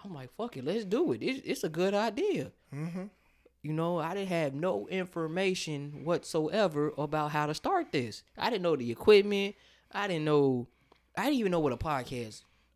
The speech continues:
Speaker 1: are, was, you know, and I ain't know too many people in my, in my, um, in my inner circle or in my, uh, in my surroundings that listen to podcasts.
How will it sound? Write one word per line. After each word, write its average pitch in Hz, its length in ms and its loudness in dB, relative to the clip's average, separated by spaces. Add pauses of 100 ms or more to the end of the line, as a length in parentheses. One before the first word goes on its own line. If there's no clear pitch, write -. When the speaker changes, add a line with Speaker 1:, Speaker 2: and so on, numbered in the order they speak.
(140)
Speaker 1:
are, 139 260 -4 (340)
was, 143 400 2
you 135 120 -6
know, 131 120 -4
and 127 100 -6
I 165 60 -4
ain't 185 200 -6
know 165 160 -4
too - 180 -10
many 147 320 -4
people 143 580 -6 (540)
in 139 120 -4
my, 139 300 -6
in 139 140 -4
my, 139 260 -2
um, 120 360 -4 (600)
in 139 140 2
my 131 160 0
inner 151 220 -2
circle 165 520 0
or 139 220 2
in 131 120 0
my, 131 180 0
uh, 127 580 -2 (260)
in 139 100 -4
my 139 120 -4
surroundings 135 600 -2 (220)
that 147 140 -2
listen 240 240 0
to 170 80 6
podcasts. 123 640 2